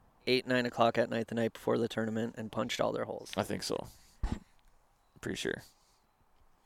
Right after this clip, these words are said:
Speaker 2: <laughs> I think that's, I
Speaker 1: It's
Speaker 2: think so.
Speaker 1: smart, but I
Speaker 2: See, there,
Speaker 1: It's
Speaker 2: isn't it?
Speaker 1: smart.
Speaker 2: There's a,
Speaker 1: It's just
Speaker 2: there's,
Speaker 1: smart,
Speaker 2: there's,
Speaker 1: is what it
Speaker 2: there's
Speaker 1: is.
Speaker 2: something
Speaker 1: I'm mad
Speaker 2: weird about
Speaker 1: because I
Speaker 2: that.
Speaker 1: didn't
Speaker 2: Yeah.
Speaker 1: think about it.
Speaker 2: I know.
Speaker 1: That's what I think I'm
Speaker 2: Yeah,
Speaker 1: mad about.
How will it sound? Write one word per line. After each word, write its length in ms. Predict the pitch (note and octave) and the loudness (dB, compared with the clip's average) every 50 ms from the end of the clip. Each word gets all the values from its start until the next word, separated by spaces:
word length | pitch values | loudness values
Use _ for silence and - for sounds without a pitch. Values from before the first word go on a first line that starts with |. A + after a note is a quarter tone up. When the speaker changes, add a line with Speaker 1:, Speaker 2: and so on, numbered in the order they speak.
| _ _ _ _ _ - - - - _ _ _ _ _ _ _ _ _ _ _ _ - - - - - - - - - - - - _ - - - _ - - - _ _ - - - - | _ _ _ _ _ -20 -20 -20 -20 _ _ _ _ _ _ _ _ _ _ _ _ -20 -20 -20 -20 -20 -20 -20 -20 -20 -20 -20 -20 _ -20 -20 -20 _ -20 -20 -20 _ _ -20 -6 4 6
Speaker 2:
<laughs> 20 | C3 - - - - - - - - - A3+ - - - G3+ - - - | 6 6 6 2 -2 -6 -6 -2 8 8 8 10 10 8 6 8 6 6
I 100 | - E3+ | 8 8
think 320 | - - - G3 G#3+ G#3+ - | 8 8 10 8 8 8 8
that's, 240 | - F3 - - - | 6 4 6 8 10
I 40 | E3 | 12
Speaker 1:
It's 220 | D#3 B2 - - - | 12 12 12 8 8
Speaker 2:
think 120 | C#3+ C#3 | 8 8
so. 40 | D#3 | 12
Speaker 1:
smart, 400 | D3+ D3+ D3 C#3+ C3+ B2+ B2 - - | 12 12 12 12 12 12 12 10 10
but 140 | B2+ B2+ B2+ | 10 12 12
I 400 | B2+ B2+ C3 B2+ B2 A#2+ A#2+ A#2+ A#2 A2 - - - - - - - | 12 12 12 12 12 10 8 4 0 -6 -12 -16 -18 -18 -18 -14 -4
Speaker 2:
See, 260 | - - A#3 B3+ B3 | 4 6 8 10 12
there, 140 | G#3+ A3 G3+ | 12 12 12
Speaker 1:
It's 80 | F#3+ | 12
Speaker 2:
isn't 340 | - F#3+ F#3+ F#3 G#3+ A#3 A#3+ | 12 12 12 12 12 12 12
it? 20 | |
Speaker 1:
smart. 220 | A3+ C#3 C3 B2+ A#2+ | 12 12 12 12 12
Speaker 2:
There's 160 | G3+ G3 F3 | 12 12 12
a, 60 | G3+ | 12
Speaker 1:
It's 160 | C3+ C3 - - | 12 12 10 12
just 40 | - | 12
Speaker 2:
there's, 240 | F3+ F#3 F3+ D#3+ | 12 12 12 12
Speaker 1:
smart, 300 | - B2+ A2+ G#2+ G#2+ A2 | 10 6 4 6 8 12
Speaker 2:
there's, 240 | E3 E3+ E3 D3 - | 12 12 12 12 8
Speaker 1:
is 120 | A#2 A2+ - | 4 4 8
what 140 | B2+ A#2+ A2+ | 8 10 12
it 20 | |
Speaker 2:
there's 160 | E3+ E3+ - | 12 12 12
Speaker 1:
is. 80 | A2+ A2 | 10 12
Speaker 2:
something 300 | - - - C#3 F3 G3+ | 12 12 12 12 12 12
Speaker 1:
I'm 100 | G3 F3+ | 12 12
mad 220 | E3 D3+ D#3 D#3 E3+ | 12 12 12 12 12
Speaker 2:
weird 100 | F3 D#3+ | 12 12
about 80 | D3 | 12
Speaker 1:
because 260 | B2+ C#3 A#2+ A#2 B2 D3 | 12 12 12 12 12 12
I 120 | C3+ C#3 | 12 12
Speaker 2:
that. 40 | D3+ | 12
Speaker 1:
didn't 120 | D3 D3 F3+ | 12 12 12
Speaker 2:
Yeah. 180 | F#3 C#3+ G#2+ - | 12 12 12 12
Speaker 1:
think 200 | - C#3+ C3 - | 10 8 8 8
about 260 | C3 A#2 A#2 A2+ A2 - | 6 6 8 8 10 12
it. 40 | |
Speaker 2:
I 60 | D3+ E3 | 12 12
know. 100 | E3 D3+ | 12 12
Speaker 1:
That's 220 | C3+ C#3 - - | 12 12 12 10
what 100 | - C#3 B2+ | 8 8 8
I 60 | B2 | 8
think 300 | - - B2+ B2+ - - | 8 4 0 0 0 -2
I'm 80 | - - - | -2 0 8
Speaker 2:
Yeah, 240 | C3+ C#3 C3+ - D#3 | 12 12 12 12 12
Speaker 1:
mad 40 | |
about. 180 | D#3 D3+ - - | 12 10 6 2